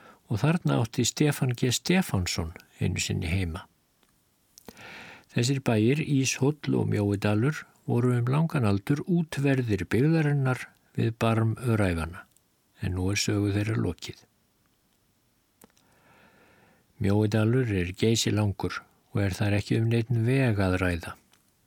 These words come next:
Þegar kemur innan til í dalinn, þar sem hann er orðinn grunnur og gróður lítill, taka við samfelldar vörður. Það er byrjun varðanna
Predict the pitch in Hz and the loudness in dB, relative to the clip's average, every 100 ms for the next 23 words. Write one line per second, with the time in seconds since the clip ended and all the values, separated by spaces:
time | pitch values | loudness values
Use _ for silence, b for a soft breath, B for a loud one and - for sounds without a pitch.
0 | _ - - _ _ - 95 95 - 98 | _ -20 -20 _ _ -6 -4 -4 -4 -2
1 | 95 95 107 110 104 110 101 95 98 101 | -2 0 0 0 0 0 0 0 0 2
2 | 110 143 B B B B B - 101 - | 0 0 B B B B B -8 -4 -2
3 | 101 101 101 101 101 101 101 110 110 110 | 0 0 0 0 0 0 0 2 2 2
4 | 110 135 131 95 107 113 113 107 110 107 | 2 2 0 0 0 2 0 0 0 0
5 | 139 143 - - _ - 113 110 117 113 | -4 -4 -8 -18 _ -4 -2 0 2 2
6 | 117 - 131 117 - 98 - 123 127 113 | 0 0 0 0 0 -2 0 0 2 0
7 | 85 87 87 - _ _ _ B B B | 0 -4 -8 -10 _ _ _ B B B
8 | B B B _ 101 104 104 147 147 135 | B B B _ -2 0 2 2 4 4
9 | 123 123 131 120 101 98 | 2 2 2 2 2 0